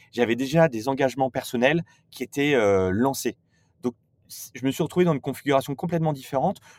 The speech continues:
où j-, j'ai dû, euh, et c'est normal, avoir un coup de tampon, un, un accord moral pour dire, voilà, il y aura des conséquences, non pas juste sur ma vie, sur, mais sur mon, mon écosystème, en fait. Et, et à commencer par le fait que je vais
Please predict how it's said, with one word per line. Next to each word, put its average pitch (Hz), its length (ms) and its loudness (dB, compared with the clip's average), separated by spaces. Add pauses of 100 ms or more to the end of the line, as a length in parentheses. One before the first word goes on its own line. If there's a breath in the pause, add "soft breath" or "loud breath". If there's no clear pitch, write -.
(200 soft breath)
où 170 400 2
j-, 110 300 -8 (100)
j'ai 110 340 -6
dû, 160 640 -2
euh, 101 540 4
et 98 100 -4
c'est - 120 -6
normal, 131 480 6 (360 soft breath)
avoir 131 680 8
un 101 160 0
coup 123 180 -10
de - 120 -14
tampon, 180 600 2
un, 101 300 2
un 104 280 2
accord 151 540 4
moral 127 580 6
pour 117 120 -4
dire, 123 120 4
voilà, 156 220 4 (360 soft breath)
il 110 60 -6
y 127 40 2
aura 160 140 6
des 156 120 0
conséquences, 143 600 -6 (160)
non 135 120 -2
pas 165 160 2
juste 147 200 -8
sur 139 100 0
ma 117 140 2
vie, 156 160 -2
sur, 120 200 -4
mais 110 180 -8
sur 113 220 -6
mon, 107 300 -4
mon 117 180 -4
écosystème, 151 640 -2
en 107 60 -2
fait. - 280 -4 (600 soft breath)
Et, 110 960 4
et - 100 -2
à 104 140 4
commencer 123 420 -2
par 151 260 6
le 110 80 0
fait 165 160 -2
que - 120 -10
je 95 80 -8
vais 101 180 -2